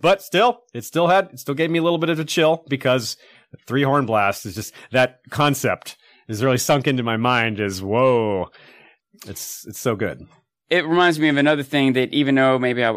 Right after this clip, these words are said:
Speaker 2: complain a little bit about the stage nature of it, and it,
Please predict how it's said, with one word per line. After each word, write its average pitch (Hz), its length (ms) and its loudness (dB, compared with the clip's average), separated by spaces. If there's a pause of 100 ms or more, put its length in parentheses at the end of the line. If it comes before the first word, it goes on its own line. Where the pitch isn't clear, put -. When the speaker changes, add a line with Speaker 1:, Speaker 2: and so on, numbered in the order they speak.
(140)
Speaker 2:
complain 123 420 0
a 120 80 -2
little 117 160 0
bit 113 160 2
about 110 340 0
the 110 60 -12
stage 110 400 -2
nature 113 320 0
of 101 100 0
it, 101 220 -4 (140)
and 113 160 -4
it, 113 140 -8